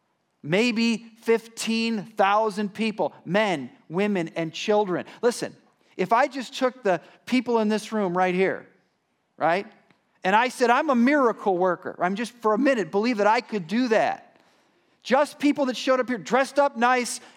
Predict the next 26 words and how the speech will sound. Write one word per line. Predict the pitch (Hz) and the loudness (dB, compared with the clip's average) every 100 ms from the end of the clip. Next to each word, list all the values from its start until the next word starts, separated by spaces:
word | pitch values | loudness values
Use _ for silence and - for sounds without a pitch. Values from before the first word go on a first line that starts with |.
| _ | _
in | 262 285 | -2 0
this | 269 - | -2 0
nice | 254 247 240 | -2 -2 -2
suburban | 240 240 233 214 | -2 0 0 -4
community, | - 226 233 233 - - | -6 -4 -2 -2 -6 -4
not | 196 247 269 | 0 2 0
in | 254 | -4
some | - 247 214 | -2 -2 0
rural | 226 226 220 | 2 2 2
town, | 220 226 208 208 208 202 - - | 0 0 2 2 0 -4 -16 0
not | 202 262 | 2 2
in | 254 240 | 0 -2
a | |
place | - 240 226 220 | 0 2 2 0
where | 214 196 - - | 0 -2 -4 -2
we | 233 | 0
have | 208 | 0
great | 151 208 233 | 0 0 0
medical | 202 214 214 208 | 2 0 2 -2
care. | 196 214 190 - | -2 -2 -2 -4
If | 190 196 | -4 0
I | 254 277 | 2 2
was | 285 226 | 0 -4
a | 226 | -2
miracle | 233 240 220 214 | 0 0 -2 -2
worker, | 214 208 | -2 -2